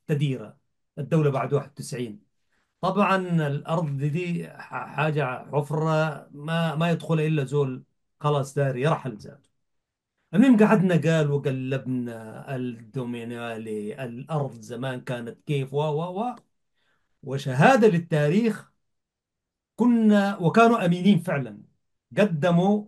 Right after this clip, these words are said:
بروبوزل كامل عنوانه شنو عارف يا دكتور؟ إنه حكاية الأرض ملك للدولة هذه فكرة يسارية، نحن قديناها وطبقناها أيام الثورة، لا تصلح لدولة تريد أن تحكم شعب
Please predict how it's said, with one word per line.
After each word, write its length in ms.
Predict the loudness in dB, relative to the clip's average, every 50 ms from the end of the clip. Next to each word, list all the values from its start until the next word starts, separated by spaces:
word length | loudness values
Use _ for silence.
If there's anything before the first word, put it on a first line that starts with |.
| _ _ -10
بروبوزل 720 | -8 -8 -8 _ 2 4 4 4 4 2 0 0 0 -4 -6 _ _ -2
كامل 800 | 0 2 4 4 4 4 4 4 4 4 6 4 4 4 2 -4 -6 -4
عنوانه 420 | -2 2 2 4 4 4 2 0
شنو 200 | -2 -2 -2 -2
عارف 220 | 0 0 -2 -2 -4
يا 80 | -6
دكتور؟ 520 | -6 -8 -6 -2 0 0 0 0 -2 -6 _ _ _ _ _ _ _ _ _ _ _ _ _ _ 2
إنه 300 | 4 6 6 8 6 6
حكاية 460 | 4 2 -2 0 0 2 2 2 2 0 -2
الأرض 360 | -4 -2 0 -2 0 0 0
ملك 280 | -2 -2 -2 -2 -2 -2
للدولة 600 | -2 -2 -2 0 -2 0 0 0 -2 -2 -2 0 0 0 0 0 0
هذه 220 | -2 -4 -6 -8 -10 -10 -10
فكرة 880 | -10 -10 -10 -8 -8 -6 -4 -4 -2 -2 0 0 0 0 -2 -4 -6 _ _ _ _ _ _ _ _ _ _ -16
يسارية، 1040 | -12 -8 -8 -8 -8 -8 -10 -8 -8 -6 -4 -2 0 0 0 0 0 -2 -2 -2 -4
نحن 260 | -4 -4 -2 -2 -4
قديناها 760 | -4 -4 -6 -10 -10 -8 -8 -6 -6 -4 -4 -4 -2 0 -2 -2
وطبقناها 800 | -2 -4 -4 -8 -10 -10 -8 -10 -8 -6 -4 -2 -2 -2 -2 -2
أيام 300 | -2 -2 -4 -4 -6 -8
الثورة، 680 | -10 -6 0 0 2 2 4 4 4 2 2 -2 _ _ _ _ _ _ _ _ -6
لا 440 | -2 0 2 2 4 4 4 2 2
تصلح 760 | 2 0 -2 -2 -2 -6 -8 -2 0 0 0 0 -2 -6 -4
لدولة 720 | -4 -2 0 0 0 0 0 0 0 0 2 2 2 0
تريد 440 | 0 -2 -2 0 0 0 0 -2 -4
أن 260 | -6 -8 -8 -6 -4
تحكم 420 | -6 -6 -6 -8 -6 -6 -6 -6 -4
شعب 460 | -2 0 0 2 0 0 -6 -8